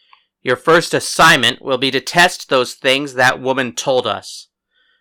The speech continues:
Do you know who Aaron Miller and Handsome Jim are?" "The boxers, yes." "Here's a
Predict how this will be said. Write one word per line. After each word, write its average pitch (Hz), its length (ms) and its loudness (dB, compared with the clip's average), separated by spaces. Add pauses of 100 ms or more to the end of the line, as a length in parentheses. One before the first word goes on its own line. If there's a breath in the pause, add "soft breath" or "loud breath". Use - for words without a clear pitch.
(220)
Do 143 80 -8
you 214 200 -4
know 147 340 4
who 143 280 -8
Aaron 131 340 2
Miller 117 320 0
and 117 220 -8
Handsome 117 520 -8
Jim 113 340 -8
are?" 110 500 0 (1400)
"The 139 320 4
boxers, 160 720 0 (160)
yes." 127 520 -4 (1200)
"Here's 226 420 0
a 175 140 -8